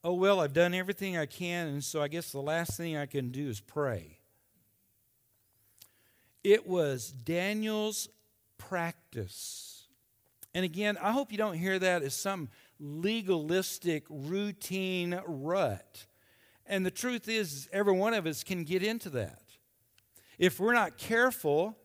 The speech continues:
we can get into a rut and a routine, and it becomes lifeless. That's why you and I need to start every day out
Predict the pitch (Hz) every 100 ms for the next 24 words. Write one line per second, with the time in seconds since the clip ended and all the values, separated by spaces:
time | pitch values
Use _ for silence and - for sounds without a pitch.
0 | _ - _ _ _ 170 226 220 240 233
1 | 202 208 220 233 247 - 214 180 156 165
2 | 156 139 139 165 160 127 113 - 160 151
3 | 143 170 185 180 - 180 170 156 139 151
4 | 160 151 165 185 180 165 147 147 147 160
5 | - 123 101 101 - - - - _ _
6 | _ _ _ _ _ _ _ _ - 165
7 | 165 165 160 180 170 156 147 156 165 170
8 | 175 151 156 151 139 143 127 123 - -
9 | 151 147 143 156 151 135 147 147 143 135
10 | 135 131 -